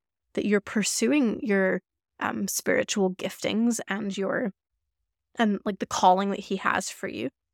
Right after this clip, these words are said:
and that you're running your business in a very God-centered, biblical, human-centered way, right? God loves people. <laughs> He loves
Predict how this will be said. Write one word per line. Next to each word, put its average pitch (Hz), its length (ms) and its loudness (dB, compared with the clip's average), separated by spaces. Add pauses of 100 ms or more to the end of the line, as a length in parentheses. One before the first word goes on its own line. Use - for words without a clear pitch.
(140)
and 220 140 0
that - 120 -2
you're 254 340 0
running 262 260 0
your 254 100 0
business 226 360 -4
in 214 80 2
a 202 40 -2
very 202 160 2
God-centered, 190 840 0 (640)
biblical, 202 560 0
human-centered 208 1000 0
way, 262 400 -2 (420)
right? - 280 0 (520)
God 269 180 4
loves 269 220 4
people. 277 400 0
<laughs> - 160 -6
He 247 140 4
loves 262 260 2